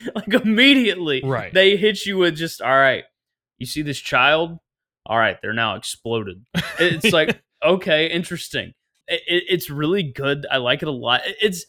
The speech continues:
Speaker 1: it's not, I feel like they respectfully followed the Modern Warfare style, like, storytelling where they have a really basic general plot line that they're following,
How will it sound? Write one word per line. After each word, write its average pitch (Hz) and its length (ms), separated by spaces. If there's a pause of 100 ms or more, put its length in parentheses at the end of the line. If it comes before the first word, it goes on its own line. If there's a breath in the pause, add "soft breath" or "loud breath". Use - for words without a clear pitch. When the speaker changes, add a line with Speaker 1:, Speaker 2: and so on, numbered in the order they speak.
(260)
Speaker 1:
it's 202 200
not, 214 260 (560)
I 208 100
feel 214 220
like 233 240
they 160 400
respectfully 147 960
followed 135 480
the 139 60
Modern 120 320
Warfare 127 340
style, 120 520
like, 110 260 (640)
storytelling 143 880
where 123 640 (320)
they 127 680 (400)
have 156 240
a 147 60
really 147 340
basic 123 680 (440)
general 143 520
plot 131 300
line 127 160
that 120 120
they're 113 100
following, 135 640